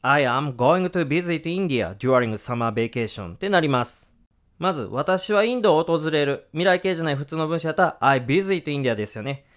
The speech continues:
で、今回、「訪れるつもり」っていう未来形なんで、ビジットの前にbe going toを入れて、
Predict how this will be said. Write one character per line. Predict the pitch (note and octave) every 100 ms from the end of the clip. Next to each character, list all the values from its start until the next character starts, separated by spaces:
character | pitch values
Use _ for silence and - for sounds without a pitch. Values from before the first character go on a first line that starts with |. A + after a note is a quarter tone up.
| _ -
で、 | G#3+
今 | A3+
回、 | F3 -
「訪 | F3 F#3+ F#3+ F3+
れ | F3+ F3+
る | F3
つ | E3+ -
も | F3 E3+ E3+
り」 | E3+
っ | D#3+
て | D#3
い |
う |
未 | D3+
来 | D3+ D3+
形 | D#3+ D#3
な | D3+
ん | E3+
で、 | F#3+ - _
ビ | C3+ D#3
ジ | D3
ッ |
ト | C#3 C#3
の | B2+
前 | C3+ D3+
に | D#3+ F3 -
be | - C3 C#3
going | C3+ D3+ C#3+ C3
to | - C3
を |
入 | B2
れ | C3
て、 | A3 F#3+